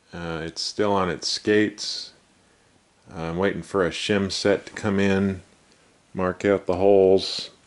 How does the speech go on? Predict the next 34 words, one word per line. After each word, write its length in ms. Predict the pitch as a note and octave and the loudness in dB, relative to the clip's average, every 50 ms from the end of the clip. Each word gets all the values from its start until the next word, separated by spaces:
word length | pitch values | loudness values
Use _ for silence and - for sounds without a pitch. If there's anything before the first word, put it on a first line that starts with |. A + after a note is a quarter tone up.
| _ _ - | _ _ -10
drill, 440 | - - G#2 G2+ G2 G2 F#2+ G2 G2+ | -2 2 4 6 6 6 6 4 4
and, 240 | F#2+ F2+ F2+ F2+ F2+ - _ _ _ _ _ _ _ _ _ _ - - _ _ _ _ _ _ _ _ _ _ _ _ _ _ - | 2 0 -2 -2 -6 -8 _ _ _ _ _ _ _ _ _ _ -20 -20 _ _ _ _ _ _ _ _ _ _ _ _ _ _ -8
uh, 320 | - - D2+ D2 D#2+ E2 D#2 - - | -4 -2 0 0 0 -2 -2 -4 -4
epoxy 580 | B2+ A#2+ - - C#3 C3 A#2+ - - - B2+ | -6 -6 -2 0 0 0 0 0 -2 -2 -2
some 240 | B2 - - B2 A#2+ | -2 0 0 2 4
rebar, 580 | A#2+ C3+ C#3+ C3+ B2 C3 C3 C3 C3 B2+ C3 - | 6 6 6 6 6 6 6 6 6 4 4 4
or, 160 | - A#2 G#2+ | 4 4 6
uh, 280 | G#2 G2+ G2 G2 F#2+ E2+ - - - - | 6 4 4 2 0 -2 -6 -10 -4 0
all 160 | A#2+ C3 B2+ | 2 2 2
thread 280 | B2+ - C3 B2+ B2 B2 | 2 4 6 6 6 6
in 120 | B2+ B2+ | 4 4
there, 440 | B2 B2 B2 B2 B2 B2 B2 A#2 - - - - _ - - - | 4 4 6 6 6 6 4 2 0 -6 -16 -20 _ -20 -18 -12
and 120 | - G2+ | -6 0
bolt 260 | E2+ A2 A#2 G#2 - | 2 4 4 4 2
it 80 | F2 D#2 | -4 -4
down 220 | F2+ G#2 G#2+ G#2 G#2 | -2 0 2 2 2
to 40 | G2 | 0
the 100 | F2 F2 | 0 -2
floor 640 | - - - A2 A2 A2 G#2+ G#2+ G#2 G#2 G2 G2 - - - - - _ _ _ _ _ _ _ - - - _ _ _ _ _ | -4 0 2 4 6 6 6 6 6 4 2 0 -6 -18 -20 -20 -20 _ _ _ _ _ _ _ -20 -20 -20 _ _ _ _ _
with 180 | - G2+ G2 - | -6 -6 -6 -4
the 60 | - | -6
shims, 460 | F2 - - - G2+ G2 G2 F#2+ F2 | -8 -6 -4 -4 -4 -4 -4 -4 -6
of 140 | F2+ F2+ - | -8 -10 -10
course, 360 | - - G2+ G2 G2 G2 F#2+ | -4 0 0 2 2 0 -2
so 200 | - - F2+ F2 | -4 -4 -4 -4
it's 160 | E2+ D#2+ - - | -4 -4 -4 -4
nice 300 | F2+ F2 F2 F2 - - | -2 -2 -2 -4 -6 -6
and 100 | E2+ D#2+ | -4 -2
level. 400 | F2+ G2 G2 F#2 F2+ F#2+ F#2+ F#2 - - - _ _ _ - _ _ - - _ _ - - - - - - - - - - - _ _ _ _ _ _ _ _ _ | 0 0 0 0 0 -2 -4 -6 -10 -20 -20 _ _ _ -20 _ _ -20 -20 _ _ -20 -20 -20 -20 -20 -20 -20 -20 -20 -20 -20 _ _ _ _ _ _ _ _ _
So, 580 | - - - - F#2+ F2 F2 E2 E2+ F2 F2 E2 | -20 -16 -12 -8 -6 -6 -4 -2 -2 -2 -2 -2
uh, 80 | E2+ | -4
here 320 | D#2 - G#2+ A2 A2+ A2+ A2+ | -4 -4 -2 0 2 2 2
is 280 | - G2+ G#2 G#2+ G#2 | 2 2 2 2 2
our, 460 | F#2+ G2 F#2+ G2 G2+ G2 F#2+ F#2+ F2 | 2 4 4 6 6 6 4 2 0